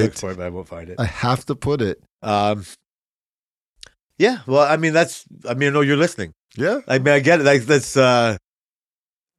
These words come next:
Speaker 1: so I, my, I butchered my point. We got to a, a
Speaker 2: Sorry.
Speaker 1: better point. No, no, no. Don't be sorry. We got my fault more than yours. But when you don't understand what people think of you,
Speaker 2: Mm.
Speaker 1: right? Like, you think people just think you in this work sense, and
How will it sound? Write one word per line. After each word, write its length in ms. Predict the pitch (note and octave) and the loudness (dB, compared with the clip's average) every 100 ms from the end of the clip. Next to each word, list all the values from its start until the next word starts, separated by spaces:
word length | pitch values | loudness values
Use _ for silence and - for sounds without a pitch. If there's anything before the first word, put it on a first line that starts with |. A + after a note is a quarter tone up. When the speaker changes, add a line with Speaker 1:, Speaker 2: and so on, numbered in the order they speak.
| D3+ | -16
Speaker 1:
so 200 | C#3+ E3+ | 0 4
I, 200 | F3 F3+ E3+ D3+ _ _ _ _ _ _ _ _ | 6 4 0 -14 _ _ _ _ _ _ _ _
my, 160 | D3+ D#3 C3 C3 | 0 2 2 0
I 100 | C#3+ | 2
butchered 280 | C3+ E3 C#3 | 2 2 2
my 80 | B2+ | 2
point. 220 | C#3+ C3+ | 2 2
We 60 | |
got 160 | A#2 A#2 | 2 2
to 140 | A#2+ A2+ A2 | 2 0 0
a, 100 | A2+ | -2
a 40 | |
Speaker 2:
Sorry. 220 | A2+ A#2+ | -2 0
Speaker 1:
better 180 | G#2+ D3 | 2 2
point. 180 | - D#3 | 0 0
No, 120 | G#3 | 2
no, 100 | E3 | 2
no. 220 | A2 A2 | 2 0
Don't 200 | A2+ G#2+ | 0 -2
be 60 | F#2 | -2
sorry. 260 | G#2+ G#2 B2+ | -2 0 2
We 120 | A#2+ | 2
got 320 | B2+ A#2 G2+ | 0 -2 -6
my 140 | A#2 | -6
fault 220 | A2+ A#2 G#2 | -4 -6 -2
more 180 | A2 | 0
than 100 | G#2+ | 0
yours. 120 | A2+ G2+ - - - - - | 0 -4 -10 -16 -16 -16 0
But 300 | D3 D#3 D#3 _ _ _ - | 2 2 0 _ _ _ -4
when 200 | D#3 D#3+ | 2 4
you 100 | E3 | 4
don't 320 | C3+ F3+ F#3 | 4 4 4
understand 360 | F3 C#3+ F#3 D#3+ | 2 2 2 4
what 120 | E3 | 2
people 220 | - B2 | 0 -2
think 240 | - E3+ C#3+ | 0 0 4
of 180 | D3+ G#2+ | 2 2
you, 260 | F2+ F2+ - - | -2 -6 -20 -10
Speaker 2:
Mm. 160 | G#2+ A#2+ | -6 2
Speaker 1:
right? 140 | D3+ | 4
Like, 120 | E3 D3 | 4 2
you 100 | C#3 | 2
think 260 | D#3+ A#2 | 0 0
people 260 | C3 B2+ D3 | -2 2 0
just 180 | C3 C3 | 0 -2
think 160 | D3 B2+ | 0 2
you 140 | C#3 | 2
in 80 | C3 | 2
this 120 | A#2+ | 0
work 200 | A#2+ C3+ | 0 -2
sense, 400 | - D3 C3 - - - _ _ - | 0 -2 -2 -6 -20 -20 _ _ -8
and 320 | B2 A#2+ G#2 | -4 -4 -6